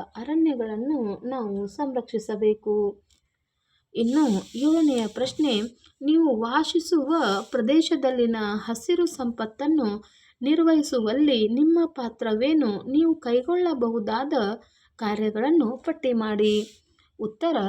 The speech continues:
ನಾವು ವಾಸಿಸುವ ಪ್ರದೇಶದಲ್ಲಿನ ಹಸಿರು ಸಂಪತ್ತನ್ನ ನಿರ್ವಹಿಸುವಲ್ಲಿ ನಮ್ಮ ಪಾತ್ರ ಮತ್ತು ನಾವು ಕೈಗೊಳ್ಳಬಹುದಾದ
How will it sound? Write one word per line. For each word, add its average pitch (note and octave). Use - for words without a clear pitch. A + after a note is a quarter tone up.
ನಾವು D4
ವಾಸಿಸುವ E4+
ಪ್ರದೇಶದಲ್ಲಿನ D4+
ಹಸಿರು A#3+
ಸಂಪತ್ತನ್ನ B3+
ನಿರ್ವಹಿಸುವಲ್ಲಿ A#3
ನಮ್ಮ G#3+
ಪಾತ್ರ D4+
ಮತ್ತು C#4+
ನಾವು A3
ಕೈಗೊಳ್ಳಬಹುದಾದ G#3+